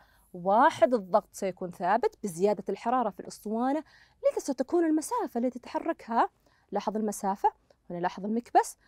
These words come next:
المسافة هنا لثلاثمائة ملي، لاحظ المسافة، ولاحظ المكبس فوق هنا في المست-، في ال-، الشكل الثاني والحجم الثاني الجديد ارتفعت إلى أعلى، أصبحت المسافة مضاعفة،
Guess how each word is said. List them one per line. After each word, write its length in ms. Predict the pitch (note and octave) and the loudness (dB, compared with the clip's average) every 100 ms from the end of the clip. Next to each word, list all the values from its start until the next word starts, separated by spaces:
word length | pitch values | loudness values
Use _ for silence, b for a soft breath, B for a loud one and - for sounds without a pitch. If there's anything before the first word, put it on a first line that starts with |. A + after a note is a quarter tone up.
| _ - | _ -8
المسافة 360 | G3+ D#4 D#4 A3+ | -6 -4 -2 0
هنا 340 | A3+ A3+ C#4+ b b b | 0 -2 -4 b b b
لثلاثمائة 840 | G3+ D#4 D#4 B3+ A#3+ - D#4+ E4+ - B3+ | 0 2 4 6 4 2 0 0 -2 0
ملي، 360 | A3 G3 A#3+ | 2 0 2
لاحظ 260 | G#4+ - F#3 | 2 0 -4
المسافة، 580 | F#3+ F3+ F3+ G3+ F4+ - _ _ _ _ _ - | -6 -6 -6 -2 -2 -2 _ _ _ _ _ 0
ولاحظ 460 | G#3 F#3+ B3 F4+ G4 - | 4 4 4 4 4 4
المكبس 500 | C4+ E4+ - C4+ - | 4 2 4 2 2
فوق 520 | - - A3+ A#3+ - - | -4 4 6 6 2 -2
هنا 160 | A#3 | -2
في 120 | G3+ G3 | -2 -4
المست-، 260 | G3+ - | -6 -6
في 140 | - G3+ | -8 -6
ال-، 140 | F#3+ | -2
الشكل 480 | F#3 F3+ - B3+ G#3+ | -2 -4 -6 -8 -10
الثاني 380 | - B3 C#4+ E4+ | -2 0 2 0
والحجم 300 | A3+ G#3 F#3 | -2 -4 -6
الثاني 360 | - A#3 B3 | -2 0 0
الجديد 420 | G3 F#3 G3+ F#4 - _ _ _ - | -2 -4 0 0 0 _ _ _ -2
ارتفعت 460 | E4+ C4 A3 A3 | 0 2 2 0
إلى 140 | - F#3+ | -2 0
أعلى، 260 | A3 C#4 G#4+ b b b b | 4 6 6 b b b b
أصبحت 480 | G#4+ - C#4+ - - | -2 0 -6 -6 -4
المسافة 540 | D#4 D4 - A4 G#4 F4 | 0 2 4 4 6 4
مضاعفة، 720 | C#4 A#3+ B3+ G#3+ G3+ - | 4 8 8 8 4 2